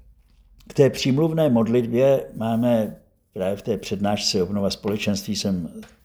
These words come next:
citoval některé věci. Na čtyřech místech ve Starém zákoně máme zmínku o muži, který stojí v trhlině.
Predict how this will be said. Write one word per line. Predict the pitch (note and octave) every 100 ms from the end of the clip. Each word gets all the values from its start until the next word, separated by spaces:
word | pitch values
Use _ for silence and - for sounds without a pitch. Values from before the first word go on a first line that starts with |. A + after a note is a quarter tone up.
| _
citoval | - G2 - A2+ G#2
některé | G2+ G2 - A2 A2 G#2 - _ - _ _
věci. | - G3 G3 - A2+ A2+ A#2 A#2 _ _ _ -
Na | A2
čtyřech | - C#3+ C#3+ C#3+
místech | B2+ A2+ - E2+ G#2+ C3 - -
ve | G#2
Starém | - A#2 A#2 G#2+
zákoně | G#2+ G2+ B2 A#2
máme | A#2+ A#2 A#2+ B2
zmínku | A2 A2+ B2 - C#3+
o | - B2+ A#2
muži, | G#2+ G#2+ A2+ F#2 G#2 B2+
který | - A#2+ A#2
stojí | - - A2+
v | A2
trhlině. | - G2+ G#2 F#2+ D#2+